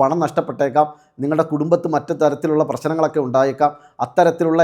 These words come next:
എന്തെങ്കിലുമൊക്കെ പ്രശ്നങ്ങൾ ഉണ്ടായാൽ ഞങ്ങളാരും ഉത്തരവാദിയല്ല എന്ന് ഈ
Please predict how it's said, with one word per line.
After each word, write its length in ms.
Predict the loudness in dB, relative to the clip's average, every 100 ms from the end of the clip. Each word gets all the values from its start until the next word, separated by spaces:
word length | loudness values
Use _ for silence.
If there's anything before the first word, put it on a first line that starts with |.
| 2
എന്തെങ്കിലുമൊക്കെ 520 | 0 0 2 2 0
പ്രശ്നങ്ങൾ 360 | -4 -2 -2 0 2
ഉണ്ടായാൽ 320 | 4 4 4 -2 _ -8 -4
ഞങ്ങളാരും 480 | 2 6 6 4 0
ഉത്തരവാദിയല്ല 800 | 0 4 6 6 4 2 4 4 4
എന്ന് 200 | -2 -6 -8 _ _ -2
ഈ 20 | 2